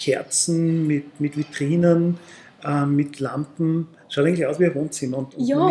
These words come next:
Speaker 1: nimmt die
Speaker 2: voll,
Speaker 1: Bilder ganz
Speaker 2: voll
Speaker 1: anders
Speaker 2: gemütlich,
Speaker 1: wahr.
Speaker 2: finde ich. Ja. Du glaubst, du sitzt im Wohnzimmer und
Speaker 1: Genau.
Speaker 2: ja, nimmst wirklich alles viel persönlicher wahr.
Speaker 1: Genau.
Speaker 2: Mhm.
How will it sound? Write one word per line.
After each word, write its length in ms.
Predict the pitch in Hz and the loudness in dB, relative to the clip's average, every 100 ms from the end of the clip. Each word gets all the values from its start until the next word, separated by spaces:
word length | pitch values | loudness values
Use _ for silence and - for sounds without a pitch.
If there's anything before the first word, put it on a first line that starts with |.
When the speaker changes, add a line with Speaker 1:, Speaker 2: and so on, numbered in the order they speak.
| 311 | 2
Speaker 1:
nimmt 120 | - | -2
die 40 | |
Speaker 2:
voll, 100 | 294 | 0
Speaker 1:
Bilder 160 | 359 - | 2 2
ganz 260 | - - 339 | 0 0 2
Speaker 2:
voll 100 | 277 | 2
Speaker 1:
anders 200 | 294 - | 2 0
Speaker 2:
gemütlich, 260 | 233 208 | -4 -4
Speaker 1:
wahr. 100 | - - | -8 -4
Speaker 2:
finde 240 | 208 196 | -4 -2
ich. 40 | 202 | -2
Ja. 180 | 240 302 277 - - | -2 -4 -8 -14 -10
Du 220 | 240 226 - _ _ _ _ _ - | -8 -8 -12 _ _ _ _ _ -2
glaubst, 320 | 220 220 - | -2 0 -10
du 40 | |
sitzt 300 | - 226 - | -10 -12 -2
im 120 | 247 208 | -2 0
Wohnzimmer 400 | 214 233 294 277 | -4 -6 -6 -4
und 280 | 254 - - | -6 -8 -2
Speaker 1:
Genau. 260 | 202 131 - | 0 0 -4
Speaker 2:
ja, 200 | 269 302 330 _ _ _ _ _ _ | -8 -8 -10 _ _ _ _ _ _
nimmst 360 | 240 262 269 - | -2 -2 -2 -4
wirklich 400 | 262 262 240 - | -4 -4 -8 -4
alles 500 | 226 254 254 - - | 0 0 0 -10 -14
viel 200 | - 262 247 | -8 -6 -6
persönlicher 640 | 254 247 240 240 233 214 220 - | -8 -2 -2 -2 -10 -14 -16 -12
wahr. 100 | 202 | -4
Speaker 1:
Genau. 300 | 202 139 - - | -2 -2 -8 -10
Speaker 2:
Mhm. 240 | 120 127 | -10 -10